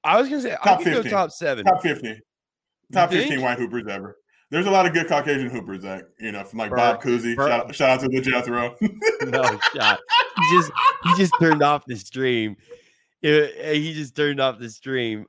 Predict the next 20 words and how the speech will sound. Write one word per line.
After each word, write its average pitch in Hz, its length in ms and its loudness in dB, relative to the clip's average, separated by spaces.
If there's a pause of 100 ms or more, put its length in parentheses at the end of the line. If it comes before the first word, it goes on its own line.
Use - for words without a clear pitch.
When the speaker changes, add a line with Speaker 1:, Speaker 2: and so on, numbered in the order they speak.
(160)
Speaker 1:
Fuck 202 340 2
outta 175 260 2
here. 160 180 4
He's 165 140 -4
in 160 60 -6
the 165 100 0
<laughs> - 120 -6
comments 196 500 2
right 185 160 -2
now. 175 200 2
Fuck 180 320 -4
outta 160 260 -2
here 151 160 -2
on 143 100 -4
the 143 120 -8
side. 135 240 0 (600)
Uh, 156 60 0 (500)
Speaker 2:
Oh, 151 60 4
shit. 147 180 2 (160)
Speaker 1:
I, - 120 2